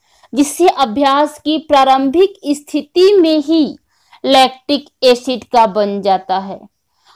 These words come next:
और कुछ समय पश्चात स्थिति सामान्य हो जाती है। यानी कि जो क्रियात्मक पेशियां होती हैं, उसमें रक्त का संचार धीरे धीरे होता है, जिससे अभ्यास की जो प्रारंभिक स्थिति होती है, उसी समय लैक्टिक एसिड बन जाती है।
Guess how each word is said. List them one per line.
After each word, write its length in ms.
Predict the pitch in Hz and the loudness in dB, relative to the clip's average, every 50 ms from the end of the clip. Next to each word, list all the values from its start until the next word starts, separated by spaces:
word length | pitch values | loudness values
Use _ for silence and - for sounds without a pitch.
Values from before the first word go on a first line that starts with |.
| - - - | -8 -2 2
और 460 | 277 285 285 302 311 339 359 349 _ - | 4 4 6 6 4 2 0 -8 _ -6
कुछ 280 | - 427 427 - - - | -4 -4 -4 -4 -8 -10
समय 260 | 302 262 254 247 247 | -8 -6 -6 -6 -8
पश्चात 680 | 247 247 247 247 240 240 - 269 254 254 254 254 - _ - 247 - - 247 220 - - - | -8 -8 -8 -8 -8 -6 -4 0 0 0 0 -2 -6 _ -18 -16 -12 -8 -8 -8 -8 -6 -8
स्थिति 400 | 269 - - 254 220 - 247 277 | -8 -8 -8 -10 -10 -8 -8 -8
सामान्य 500 | 285 - 349 320 311 302 294 285 254 233 | -4 0 0 2 2 2 2 2 0 0
हो 180 | 226 220 208 196 | -2 -2 -4 -2
जाती 340 | 190 190 180 180 - - | 0 0 0 -2 -2 -4
है। 60 | 220 233 | 0 0
यानी 200 | 240 262 269 294 | 2 2 0 -2
कि 120 | 294 302 | -2 -2
जो 140 | 254 294 277 | -2 -2 -2
क्रियात्मक 600 | 285 - 269 269 277 285 302 294 330 381 381 381 | -2 -2 0 2 2 2 0 0 -2 -6 -4 -4
पेशियां 360 | - 269 262 262 254 254 247 240 | -4 -6 -4 -2 -2 -2 0 0
होती 340 | 233 220 214 - - 214 226 | -2 -4 -6 -8 -10 -10 -10
हैं, 80 | 233 | -10
उसमें 180 | 233 220 220 220 | -10 -10 -6 -4
रक्त 220 | 233 226 226 - | -4 -4 -6 -4
का 140 | 220 - 233 | -2 -2 -2
संचार 580 | 240 - 233 226 233 220 - 285 285 311 320 269 | 0 -2 -4 -4 -4 -2 0 2 4 4 2 0
धीरे 240 | 277 302 277 262 | -2 -4 -4 -6
धीरे 220 | 240 240 254 226 226 | -6 -6 -6 -6 -6
होता 320 | 233 220 202 202 - 196 | -6 -8 -6 -4 -2 0
है, 120 | 202 214 208 | 0 0 -2
जिससे 560 | 196 254 - - - 311 339 247 220 - _ _ _ _ _ _ - - | -4 -8 -12 -6 -2 0 0 0 0 -4 _ _ _ _ _ _ -8 -4
अभ्यास 440 | - 254 220 262 269 277 285 294 294 | -2 0 2 2 2 2 2 0 -4
की 80 | - 269 | -8 -8
जो 100 | 277 285 | -8 -6
प्रारंभिक 460 | 277 254 240 240 254 262 277 381 381 370 339 - - 269 262 - - - | -2 0 0 0 2 0 0 0 0 0 -2 -4 -4 -8 -8 -8 -8 -10
स्थिति 260 | 254 - - 226 233 | -12 -10 -10 -8 -6
होती 340 | 247 240 226 220 220 - 233 | -4 -4 -4 -4 -4 -4 -2
है, 60 | 233 | -2
उसी 240 | 220 269 285 339 349 | -2 -2 -2 -2 -2
समय 340 | 330 320 254 240 226 226 - _ _ _ _ _ _ _ - | -2 -2 -4 -4 -4 -8 -8 _ _ _ _ _ _ _ -4
लैक्टिक 380 | - 277 285 277 - 330 - - | 0 0 0 0 -2 -6 -4 -4
एसिड 220 | 269 269 - 269 | -4 -4 -4 -6
बन 200 | 208 202 233 220 | -6 -6 -4 -4
जाती 400 | 214 208 196 196 - 190 190 196 | -4 -4 -4 -6 -8 -10 -10 -8
है। 200 | 196 175 - _ | -8 -10 -12 _